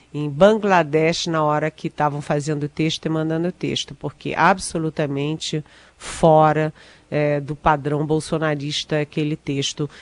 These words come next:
que tem sim um viés de diplomacia e ele não entende nada de diplomacia, como aliás entende de muito pouca coisa, mas vamos lá. E Thomas, é, hum,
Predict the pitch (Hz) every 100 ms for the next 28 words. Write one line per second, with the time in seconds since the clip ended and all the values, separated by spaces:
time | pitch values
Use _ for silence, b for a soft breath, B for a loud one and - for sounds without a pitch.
0 | B - 147 - 165 170 - - 156 160
1 | 165 170 156 147 151 - - b b _
2 | 147 131 151 151 - 160 165 165 - 160
3 | 156 151 151 147 156 151 160 160 147 143
4 | 143 147 143 143 143 180 185 220 - 240
5 | 240 208 185 156 151 185 185 165 165 185
6 | 180 143 135 139 165 - - 202 220 -
7 | 147 131 127 143 170 170 208 226 202 123
8 | - b b b b 247 262 269 214 170
9 | 160 151 143 - b b b - 170 170
10 | 165 160 160 160 160 160 156 156 156 151
11 | 147 147